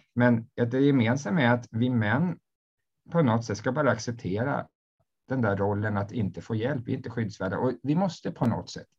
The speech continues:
hitta en väg ut här, för så länge vi inte gör det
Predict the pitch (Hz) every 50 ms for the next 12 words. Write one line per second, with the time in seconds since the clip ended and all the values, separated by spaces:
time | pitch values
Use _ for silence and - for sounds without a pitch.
0 | _ - 147 135 117 113 - - 127 123 117 110 95 98 104 110 107 135 135 127
1 | 120 117 - - 90 - - 135 113 - 123 135 151 156 160 175 190 196 196 170
2 | - 135 127 135 143 165 165 131 107 101 101 104